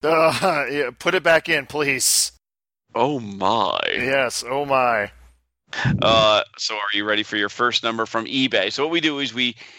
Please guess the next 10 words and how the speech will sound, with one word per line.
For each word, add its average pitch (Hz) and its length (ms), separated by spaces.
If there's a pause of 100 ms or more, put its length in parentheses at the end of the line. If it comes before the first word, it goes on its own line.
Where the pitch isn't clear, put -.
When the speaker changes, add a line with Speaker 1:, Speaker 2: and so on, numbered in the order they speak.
(140)
Speaker 2:
I, 131 300
during 123 440
the 113 80
weeks - 800 (100)
between 104 380
shows, 104 540
look 175 240
up 160 140
these 120 220
great 180 440